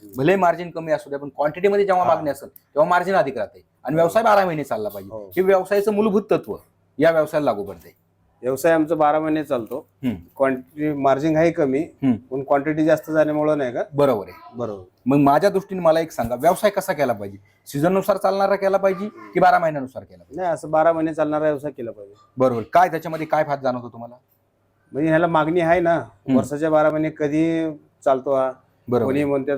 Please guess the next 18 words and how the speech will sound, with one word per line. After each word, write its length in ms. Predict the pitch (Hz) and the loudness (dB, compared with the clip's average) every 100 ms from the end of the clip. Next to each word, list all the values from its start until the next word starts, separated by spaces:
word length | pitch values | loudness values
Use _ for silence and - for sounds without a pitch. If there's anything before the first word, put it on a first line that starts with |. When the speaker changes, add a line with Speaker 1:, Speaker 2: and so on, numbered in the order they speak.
| 131 | -4
Speaker 1:
"मला 220 | 135 135 | -2 0
टाका, 300 | 131 135 127 | 2 2 2
तुला 200 | 123 127 | 0 -4
टाका 240 | 123 120 123 | -4 -4 -6
पुड्या." 300 | 120 113 110 _ _ | -8 -12 -14 _ _
सर, 240 | _ 131 123 | _ -8 -2
ह्याची 260 | 131 131 | 0 0
मागणी 340 | 139 139 139 139 | 0 0 0 0
चांगलीच 360 | 156 147 123 | 0 0 -2
आहे. 60 | 95 | -4
Speaker 2:
बरं, 180 | 127 110 | 0 2
आता 100 | 117 | 4
व्यवसाय 380 | 143 156 156 202 | 4 2 2 -2
चालवण्यासाठी 600 | 190 175 170 170 165 156 | 2 0 0 -4 -4 0
आपल्याला 280 | 151 156 156 | 0 0 -6
कर्मचारी 500 | - 151 143 123 101 | -2 -2 0 -2 -4
आवश्यक 380 | 92 90 - _ | -6 -8 -20 _
आहेत. 280 | - _ | -20 _